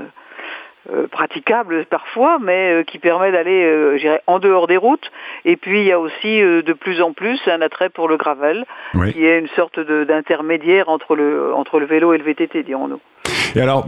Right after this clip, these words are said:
Speaker 2: euh, pareil, une sorte de... Quand on parle de gravel, on peut, euh, est-ce que pour vous le cyclotourisme et le bikepacking c'est la même chose ou pas ?
Speaker 1: Oui, ce sont des formes simplement un petit peu cousines, on va dire.
Speaker 2: Oui.
Speaker 1: Le, l'essentiel étant de,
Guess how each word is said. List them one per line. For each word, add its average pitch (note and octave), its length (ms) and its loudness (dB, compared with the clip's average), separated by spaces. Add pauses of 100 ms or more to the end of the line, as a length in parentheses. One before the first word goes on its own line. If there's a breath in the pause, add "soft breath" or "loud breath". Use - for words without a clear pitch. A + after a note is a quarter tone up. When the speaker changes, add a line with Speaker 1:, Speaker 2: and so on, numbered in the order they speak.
Speaker 2:
euh, G2 240 0
pareil, C#3+ 420 2
une C3 200 4
sorte C3 260 0
de... C3 360 4 (380 loud breath)
Quand B2 160 0
on C3 60 -2
parle C3+ 180 0
de C3 120 2
gravel, C3+ 460 2
on D3+ 100 4
peut, C3 360 4
euh, F#2 240 -2
est-ce D3+ 140 0
que A3+ 100 2
pour E3 220 2
vous F#3 160 4
le F3+ 80 4
cyclotourisme D#3 720 2
et C3+ 40 4
le C3 60 2
bikepacking C3+ 540 2
c'est D3+ 120 2
la B2+ 100 4
même A#2 180 4
chose E3+ 320 4
ou A#2+ 60 6
pas ? A2+ 260 0 (760 soft breath)
Speaker 1:
Oui, D#4+ 120 4 (120)
ce F#3+ 100 0
sont F#3+ 160 -2
des F3+ 120 2
formes F#3+ 400 2
simplement F#3 500 2
un F3 100 0
petit E3 160 -16
peu F3 440 4
cousines, C4 400 0
on G3 60 0
va F3+ 120 2
dire. F#3 160 2
Speaker 2:
Oui. C#3+ 140 2 (220 loud breath)
Speaker 1:
Le, F#3+ 220 4
l'essentiel A3 680 0
étant F#3 260 2
de, E3 340 2